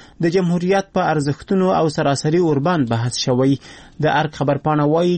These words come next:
جوزف بورل ویلي چې طالبانو ته به دا پیغام رسوي چې له افغانستان سره د دوی راتلونکې مرستې به په دې پورې تړلې وي چې هلته د جمهوریت ارزښتونه خوندي شي. د خبرپاڼې پر اساس بورل ویلي،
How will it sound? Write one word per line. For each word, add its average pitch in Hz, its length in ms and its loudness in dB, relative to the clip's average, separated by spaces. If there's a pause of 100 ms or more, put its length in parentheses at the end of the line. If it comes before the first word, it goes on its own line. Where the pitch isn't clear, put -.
(100)
جوزف 151 340 -2
بورل 165 460 0
ویلي 175 320 2
چې 175 260 -4
طالبانو 151 480 0
ته 143 140 -2
به 127 140 0
دا 143 60 2 (100)
پیغام 143 340 2
رسوي 151 380 0
چې - 680 -4
له 170 160 2
افغانستان 185 600 0
سره 185 200 4 (120)
د 151 160 2
دوی 175 200 4
راتلونکې 170 520 0
مرستې 165 380 0
به 165 200 0
په 151 60 0
دې 151 240 2
پورې 151 260 2
تړلې 170 320 2
وي 180 200 0
چې 196 120 2 (520)
هلته 185 340 0 (100)
د 151 160 0
جمهوریت 143 560 0
ارزښتونه 135 840 -2
خوندي 123 420 0
شي. 147 140 2 (460)
د 139 140 0
خبرپاڼې 143 480 0
پر 139 100 -2
اساس 151 420 -2
بورل 147 260 2
ویلي، 170 460 2